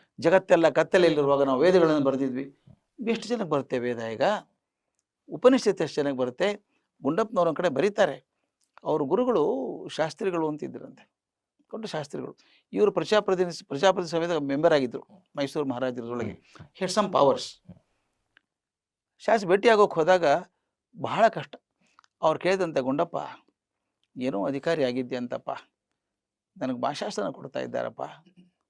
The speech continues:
ಐದು ರೂಪಾಯಿ ಮಾಡಿಸ್ಬಿಡ್ತೀಯ ಅದನ್ನ?" "ಏನ್ ಶಾಸ್ತ್ರಿಗಳೇ?" "ಇಲ್ಲಪ್ಪ, ನಾನೇನೋ ವೇದ ಉಪನಿಷತ್ ನಂಬ್ಕೊಂಡು ಕೂತ್ಕೊಂಡ್ಬಿಟ್ಟೆ, ಹೊಟ್ಟೆ ತುಂಬ್ತಾ ಇಲ್ಲಪ್ಪ,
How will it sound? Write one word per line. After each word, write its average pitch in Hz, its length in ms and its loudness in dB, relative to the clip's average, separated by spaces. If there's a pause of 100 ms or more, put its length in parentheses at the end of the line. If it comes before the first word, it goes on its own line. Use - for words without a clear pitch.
(280)
ಐದು 208 240 -2
ರೂಪಾಯಿ 165 240 -4
ಮಾಡಿಸ್ಬಿಡ್ತೀಯ 123 520 -8
ಅದನ್ನ?" 120 260 -8 (1900)
"ಏನ್ 220 220 0
ಶಾಸ್ತ್ರಿಗಳೇ?" 139 560 -8 (320)
"ಇಲ್ಲಪ್ಪ, 214 300 -2
ನಾನೇನೋ 190 720 -2 (120)
ವೇದ 170 220 0
ಉಪನಿಷತ್ 156 520 -4
ನಂಬ್ಕೊಂಡು 143 320 -4
ಕೂತ್ಕೊಂಡ್ಬಿಟ್ಟೆ, 151 840 -2 (800)
ಹೊಟ್ಟೆ 190 260 -8
ತುಂಬ್ತಾ 160 320 -8
ಇಲ್ಲಪ್ಪ, 127 300 -8